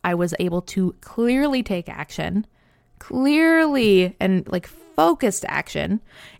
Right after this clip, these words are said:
and then I was able to get everything back to him so much quicker than if I'd sat there <laughs> trying to figure it out. And you know what? He really appreciated that. So sometimes we get stuck in our own heads and we think that asking for clarity is,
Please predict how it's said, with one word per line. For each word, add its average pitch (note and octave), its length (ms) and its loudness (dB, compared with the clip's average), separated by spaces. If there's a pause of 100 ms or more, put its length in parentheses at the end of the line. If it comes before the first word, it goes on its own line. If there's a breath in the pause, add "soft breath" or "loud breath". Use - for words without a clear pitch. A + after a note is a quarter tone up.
and A#3 220 4
then C4+ 100 4
I C4 80 2
was B3 140 2
able G#3 180 0
to - 120 -6
get F#3+ 420 0
everything G3+ 420 0
back E3+ 220 -4
to A#3+ 100 -2
him C#4 400 0
so - 280 0
much G3 200 2
quicker A3+ 420 0
than F#3 180 0
if F3+ 120 -2
I'd F3 200 -4
sat G3+ 340 -4
there G3+ 260 2
<laughs> - 40 -12
trying F#3 300 0
to F#3 60 0
figure F3 280 -4
it D3+ 100 -4
out. - 240 -10
And G#3+ 140 6
you A3+ 60 8
know A3 120 6
what? G#3+ 320 4
He - 180 -6
really C#4 260 0
appreciated C#4 560 -4
that. - 240 -12 (280 soft breath)
So C4+ 260 4 (160 loud breath)
sometimes G4 440 -4
we C4+ 120 0
get A3+ 200 -2
stuck G3+ 220 -2
in G#3 100 0
our G3+ 120 0
own F#3+ 140 -2
heads F3 640 -2 (320 loud breath)
and G#3+ 120 2
we G3+ 120 6
think F#3 180 0
that F3+ 360 2 (120)
asking F3 380 0
for F#3 140 -6
clarity F#3+ 680 -2 (540 soft breath)
is, F#3+ 200 0